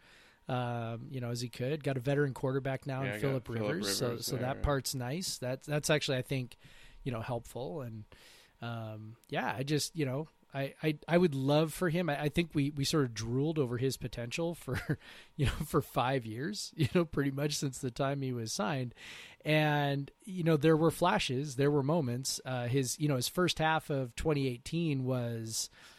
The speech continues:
Speaker 1: you know, on a, on a, uh, on a rate-based, you know, standard where you look at things like, you know, yards per target and catch rate and things like, like that. His first half of twenty eighteen with Minshew was, was really about as good as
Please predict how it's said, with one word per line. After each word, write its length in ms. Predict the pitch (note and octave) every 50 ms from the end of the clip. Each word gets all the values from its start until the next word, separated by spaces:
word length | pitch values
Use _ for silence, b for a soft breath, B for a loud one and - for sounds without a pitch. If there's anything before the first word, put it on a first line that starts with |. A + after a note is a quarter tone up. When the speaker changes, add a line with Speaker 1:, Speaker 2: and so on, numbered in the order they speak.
| B B B B B B -
Speaker 1:
you 100 | D#3 D3
know, 360 | C3+ B2 A#2+ A#2 A#2+ - - _ _ -
on 200 | - D#3 D3+ D3+
a, 120 | D3+ D3 -
on 220 | D3+ D3 D3 C#3+ D3
a, 360 | D3 C#3+ C#3 C#3 C3+ C3+ C3+
uh, 220 | C3 B2 A#2+ A#2+ B2+ -
on 160 | C#3 C3+ B2+
a 80 | B2 B2
rate-based, 1000 | A#2+ B2+ D3+ E3+ F#3 G3+ - D#3+ D3 E3 D#3 D3 C#3+ B2+ - - - - - - _ _ _ _ _ _ _ _ _ _ _ _ _
you 200 | - F#3 D#3 C3+
know, 140 | B2+ B2 A#2+
standard 720 | - - - D#3+ C#3 C3+ B2+ A2+ G#2 G#2+ G#2+ A#2 A#2+ A#2+ - - F3
where 140 | C#3 C#3 C3
you 160 | B2+ B2+ B2+ B2+
look 200 | C3+ B2+ - C#3
at 160 | A#2+ - -
things 320 | C3+ B2+ B2+ B2+ A2+ A2+
like, 300 | B2 A#2 A#2 A2+ A2+ -
you 60 | B2
know, 120 | A2+ A2+ A2+
yards 400 | A2+ A2+ B2+ B2 B2 A#2+ - -
per 160 | - B2 A2
target 500 | - - C3 B2 A#2+ A2+ A#2+ A#2 A#2+ -
and 300 | C3+ A#2 A2+ A2+ A2 -
catch 320 | - - C#3+ B2+ - - -
rate 320 | B2+ A#2+ A#2+ B2 A#2+ A#2
and 160 | A#2 G#2+ A2
things 200 | - C#3+ B2+ A#2+ A#2+
like, 140 | G#2+ G#2+ G#2 _ _ _
like 200 | A2+ A#2 A2+ - -
that. 380 | A2+ A#2+ C3+ F3 A#3 - - B B B B B B B
His 200 | - F3+ F#3 -
first 240 | - G3 F3+ - -
half 200 | E3+ F3 D#3+ -
of 120 | C#3+ A#2+
twenty 280 | - - E3 D3 C#3 B2+
eighteen 280 | A#2 - - D3+ C#3
with 180 | B2 A#2 A2 A#2
Minshew 380 | C3+ D#3 D#3 - - C3+ B2 A#2
was, 420 | A#2 B2+ A#2+ A#2 A#2 A#2 A#2+ -
was 220 | C3+ C3 B2 A#2
really 280 | A2+ C#3 E3 E3 C#3+ A#2+
about 260 | A#2 A#2 B2+ B2 A2+
as 120 | G#2+ G#2+ G#2+
good 260 | A2+ C3 B2+ C3 A#2+
as 360 | A2+ A2 G#2 G2+ - -